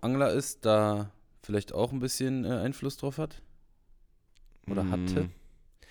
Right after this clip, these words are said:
Speaker 2: Also ich weiß, dass es nicht nur Lindner gibt, der Angler ist, sondern es gibt f-, relativ viele Politiker, unter anderem zum Beispiel
Speaker 1: Nee, ich meine jetzt gerade, gerade im Fall F D P.
Speaker 2: Auf was Einfluss hat jetzt auf die, äh,
Speaker 1: Auf die
Speaker 2: auf diesen
Speaker 1: Antworten gerade.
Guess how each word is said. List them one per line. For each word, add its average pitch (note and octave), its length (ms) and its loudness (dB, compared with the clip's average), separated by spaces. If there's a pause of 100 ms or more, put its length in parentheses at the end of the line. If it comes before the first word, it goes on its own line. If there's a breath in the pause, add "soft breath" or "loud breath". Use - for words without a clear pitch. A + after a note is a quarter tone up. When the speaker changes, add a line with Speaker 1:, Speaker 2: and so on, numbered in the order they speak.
(460 soft breath)
Speaker 2:
Also A2 180 6
ich G#2 140 4
weiß, A2+ 200 6
dass A2+ 140 -2
es G2 120 -2
nicht B2 180 -2
nur A2+ 120 4
Lindner G2+ 360 0
gibt, G#2 240 -2
der F#2+ 260 6
Angler G2+ 280 4
ist, A#2 160 -2
sondern F#2+ 120 -2
es F#2+ 100 -4
gibt A2 180 -4
f-, - 360 -18
relativ B2 480 0
viele D#3 200 2
Politiker, G2 540 2
unter B2+ 280 4
anderem C3 300 0
zum B2 160 -4
Beispiel A#2+ 340 2
Speaker 1:
Nee, B2+ 100 8
ich B2 120 4
meine B2 200 8
jetzt - 160 2
gerade, A2+ 320 10
gerade A2+ 280 8
im F#2+ 140 2
Fall G2+ 260 4
F G2 120 2
D G2+ 120 -2
P. G2 280 -2 (1400 soft breath)
Speaker 2:
Auf - 360 0
was G#2+ 320 2
Einfluss G2 340 0
hat F2+ 140 4
jetzt F2+ 140 0
auf F2 140 0
die, F#2+ 360 -2 (120)
äh, F2 360 0
Speaker 1:
Auf D2 120 -6
die - 80 -20
Speaker 2:
auf A2+ 140 -2
diesen B2 180 4
Speaker 1:
Antworten A2 400 2
gerade. F2+ 320 4